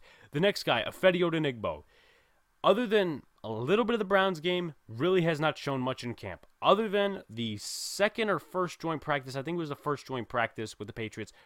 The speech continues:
really hasn't shown much. Really disappointing. Trent Harris has outplayed him by a lot, setting the edge,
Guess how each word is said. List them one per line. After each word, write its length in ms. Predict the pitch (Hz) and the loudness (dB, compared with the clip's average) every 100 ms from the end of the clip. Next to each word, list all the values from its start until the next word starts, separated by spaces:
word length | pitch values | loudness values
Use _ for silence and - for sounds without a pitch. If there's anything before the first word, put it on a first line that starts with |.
| _ 123 | _ -2
really 220 | 147 147 | 0 0
hasn't 200 | 120 113 | 0 -2
shown 220 | 120 107 | -2 -2
much. 320 | 90 80 - - - _ | -4 -6 -12 -20 -20 _
Really 320 | 107 135 202 202 | -4 0 0 0
disappointing. 760 | 190 170 175 170 170 165 165 - - | -2 -2 -2 -2 0 -2 -4 -10 -20
Trent 320 | - - 170 165 | -10 -2 -2 2
Harris 400 | 165 165 160 - | 2 2 0 -2
has 320 | 120 104 - _ | -4 -6 -12 _
outplayed 520 | 110 156 - 160 151 | 2 2 2 -4 -4
him 160 | 143 143 | -4 -2
by 120 | 131 | 0
a 80 | 120 | 0
lot, 400 | 123 131 131 123 - - | 2 4 4 0 -12 -10
setting 380 | - 156 151 | -2 0 2
the 140 | 135 127 | 0 0
edge, 320 | 131 120 | 0 -2